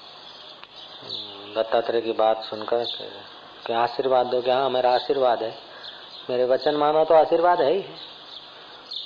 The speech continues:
देवता लोगों ने युद्ध चालू कर दिया। युद्ध चालू कर दिया तो बुरी तरह मार खाया। ऐसा दैत्यों ने ऐसा धावा बोला दिया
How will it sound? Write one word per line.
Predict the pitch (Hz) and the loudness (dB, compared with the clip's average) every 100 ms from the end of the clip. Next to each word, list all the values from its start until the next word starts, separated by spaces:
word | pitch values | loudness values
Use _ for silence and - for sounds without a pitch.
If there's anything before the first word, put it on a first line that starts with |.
| - | -2
देवता | 120 117 113 | 2 4 6
लोगों | 110 110 | 4 2
ने | 107 104 110 | -2 -4 -2
युद्ध | 127 113 | -2 2
चालू | 113 104 | 2 4
कर | 98 92 | 2 -2
दिया। | 92 92 - - - - - - - 117 | -2 -6 -8 -16 -20 -20 -18 -18 -12 -4
युद्ध | 120 117 | -4 -2
चालू | - 117 127 | 2 4 4
कर | 131 | 2
दिया | 120 127 | 2 2
तो | 123 | 0
बुरी | 117 120 113 - | 0 0 -2 -6
तरह | - 113 - - - - - - - - - - - - - 147 | -6 -6 -8 -16 -16 -18 -18 -20 -18 -18 -18 -18 -20 -20 -14 -4
मार | 120 104 101 | 0 2 2
खाया। | - 107 101 - - - - - - - - - - - | -2 -4 -4 -6 -10 -18 -18 -18 -18 -16 -16 -16 -18 -10
ऐसा | - 170 202 214 - - 233 214 | -4 -2 0 0 -2 -2 -2 0
दैत्यों | 160 107 113 147 190 | -2 0 -2 0 0
ने | 175 120 123 | 2 0 2
ऐसा | 180 - 185 | 2 2 0
धावा | - - 107 127 | -2 0 6 6
बोला | 131 135 135 | 6 4 2
दिया | 113 123 | 2 0